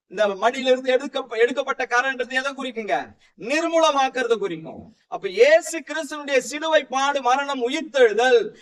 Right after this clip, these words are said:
ஏதோ ஒரு விஷயத்தை என்ன பண்ணிருக்குதுங்க? நிர்மூலமாக்கி இருக்கிறது. அந்த நிர்மூலமாக்கப்பட்ட காரியம் என்ன என்பதை நாம இன்னைக்கு பார்க்க, பார்க்க போறோம். சங்கீதத்தின் புத்தகம்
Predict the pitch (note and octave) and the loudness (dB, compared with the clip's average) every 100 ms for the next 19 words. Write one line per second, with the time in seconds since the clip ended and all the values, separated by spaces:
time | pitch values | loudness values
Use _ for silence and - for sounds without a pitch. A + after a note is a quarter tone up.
0 | - F#3+ B3 D4+ E4 E4+ D#4+ C#4+ C4+ C#4+ | -12 4 4 8 8 8 6 0 -4 -6
1 | D#4 D4 E4 D#4+ D#4 D4 B3 A3+ F3 E3 | -2 2 2 2 0 -2 -4 -2 -2 -4
2 | - _ _ B3+ F#4+ G4 F#4+ F#4 D#4 C4+ | -12 _ _ 0 0 2 2 4 6 4
3 | G#3+ A3+ G3+ F3 E3+ A3+ G#3 G#3+ A3+ - | 0 -6 -6 -6 -2 0 0 -4 -8 -12
4 | G3 G#3 D#4 F#4 F#4 F4+ D#4+ C#4 C#4 C#4+ | -8 -6 -6 -4 2 4 4 4 2 -2
5 | B3+ A#3+ A#3+ G#3+ F#3 F3 A#3 C4+ D#4+ D4+ | -2 0 2 2 0 -4 2 4 2 0
6 | C#4 G#3+ G#3 C4 C#4+ C4 G#3 - G3 G3+ | -4 -4 -6 -2 2 2 0 -6 -10 -8
7 | E3+ - A#3 F3+ E3 D3 C#3+ C#3+ C#3+ C#3 | -4 -2 -2 -6 -10 -12 -10 -10 -10 -10
8 | C#3+ C#3 - F#2 D#2+ _ _ _ _ _ | -8 -8 -10 -16 -20 _ _ _ _ _
9 | _ - G#3+ A#3+ B3+ A#3 G#3+ F3+ F3+ E3+ | _ -10 -6 -4 -6 -6 -8 -10 -8 -4
10 | G3+ B3 - | -4 -4 -12